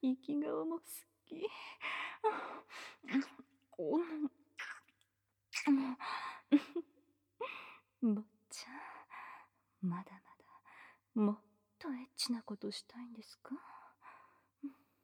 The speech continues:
<laughs> そうですね。それも悪くありませんね。 <laughs> そん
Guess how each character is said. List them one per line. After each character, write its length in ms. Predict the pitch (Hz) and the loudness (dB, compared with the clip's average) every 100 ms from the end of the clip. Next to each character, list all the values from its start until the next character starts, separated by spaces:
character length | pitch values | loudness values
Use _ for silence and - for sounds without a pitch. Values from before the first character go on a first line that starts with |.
| _ _ _ _ _ _ _ _ _ | _ _ _ _ _ _ _ _ _
<laughs> 520 | 269 247 - - - - _ _ _ _ - 415 - - - _ _ _ - - | 6 6 2 -8 -8 -20 _ _ _ _ -12 -12 -12 -20 -20 _ _ _ -12 -4
そ 60 | |
う 160 | 180 190 | -2 -4
で 100 | 180 | -10
す 220 | - - | -16 -12
ね。 80 | 160 165 233 - - - - - - _ _ _ - | -12 -12 -18 -18 -20 -20 -20 -20 -20 _ _ _ -14
そ 200 | - 220 | 2 4
れ 140 | 220 | 4
も 180 | 226 233 | 0 -4
悪 180 | 226 247 | -6 -10
く 160 | - 180 | -8 -8
あ 20 | |
り 140 | 180 208 | -8 -12
ま 140 | 226 | -14
せ 180 | - 262 | -12 -14
ん 40 | |
ね。 240 | 254 - 285 - _ _ _ _ _ _ - | -12 -12 -16 -16 _ _ _ _ _ _ 6
<laughs> 160 | 277 - - _ _ _ _ - 415 - - - - _ _ | 6 6 -20 _ _ _ _ -4 -2 -2 -6 -10 -18 _ _
そ 320 | - - 170 | -2 4 4
ん 180 | 165 | 4